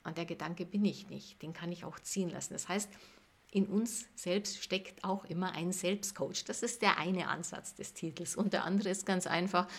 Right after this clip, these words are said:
wenn wir Podcasts hören und wenn du jetzt den Podcast Der Coach in dir hörst, kannst du entweder aus dem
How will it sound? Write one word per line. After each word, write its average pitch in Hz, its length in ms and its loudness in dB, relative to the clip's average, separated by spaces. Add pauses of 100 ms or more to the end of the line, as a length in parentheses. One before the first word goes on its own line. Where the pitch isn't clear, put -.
(280)
wenn 202 160 4
wir 180 80 4
Podcasts 202 760 0
hören 202 320 4 (280)
und 165 180 0
wenn 151 140 2
du 135 100 2
jetzt - 240 -2
den - 180 -4 (480)
Podcast - 480 -2
Der - 80 -8
Coach - 320 -6
in 170 140 -6
dir 196 440 2 (720)
hörst, 180 600 6 (120)
kannst - 260 -6
du 135 60 0
entweder 143 280 -6
aus 135 100 -10
dem 143 200 -8